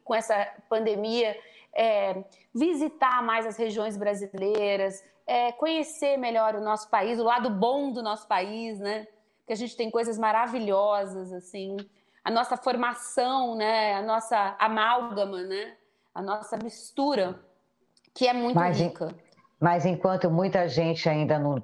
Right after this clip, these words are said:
Speaker 2: não leu o livro, e eu tenho certeza que depois desse podcast vai todo mundo correr pra Livraria Travessa, eu queria que
Speaker 1: <laughs>
Speaker 2: você contasse um pouquinho de cada região, é, e as suas peculiaridades gastronômicas, culturais.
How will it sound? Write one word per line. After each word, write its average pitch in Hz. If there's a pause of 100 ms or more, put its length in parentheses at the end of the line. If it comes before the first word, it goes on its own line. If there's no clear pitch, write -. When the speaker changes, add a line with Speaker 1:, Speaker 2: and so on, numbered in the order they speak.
(140)
Speaker 2:
não 143
leu 143
o 143
livro, 143
e 151
eu 147
tenho 151
certeza 165
que 151
depois 151
desse 143
podcast 143
vai 143
todo 165
mundo 151
correr 143
pra 143
Livraria 135
Travessa, 156 (580)
eu 156
queria 190
que 185
Speaker 1:
<laughs> -
Speaker 2:
você 208
contasse 208
um 202
pouquinho 233
de 208
cada 185
região, 165 (520)
é, 143
e 175
as 185
suas 196
peculiaridades 160
gastronômicas, 147
culturais. 147